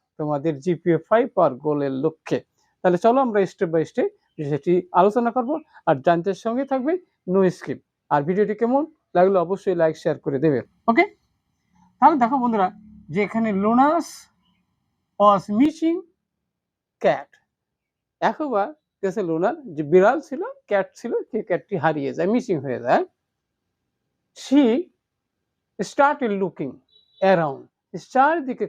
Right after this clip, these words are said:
খুঁজতে শুরু করলো। তাহলে কি হচ্ছে? কি, কিসের জন্য? তাহলে যদি কোনো কিছুর জন্য হয়, তাহলে look for, look for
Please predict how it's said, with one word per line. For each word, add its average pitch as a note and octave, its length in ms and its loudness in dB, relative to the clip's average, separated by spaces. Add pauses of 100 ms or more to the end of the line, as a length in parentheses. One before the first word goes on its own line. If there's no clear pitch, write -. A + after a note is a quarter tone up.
খুঁজতে F#3+ 280 -6 (100)
শুরু E3+ 260 -4
করলো। C3 240 -4 (920)
তাহলে F3 220 2
কি A#3+ 120 0
হচ্ছে? C#4 200 -4 (960)
কি, B3+ 100 0 (120)
কিসের A#3 300 0
জন্য? C4+ 160 6 (680)
তাহলে F#3 260 2
যদি E3+ 180 2 (340)
কোনো A#3 200 0
কিছুর A#3+ 300 -4
জন্য F#3 160 2 (120)
হয়, E3 160 4
তাহলে E3 180 -2 (120)
look D4+ 160 4 (260)
for, D#3 300 2 (1200)
look C#4+ 220 0 (720)
for D#3+ 260 2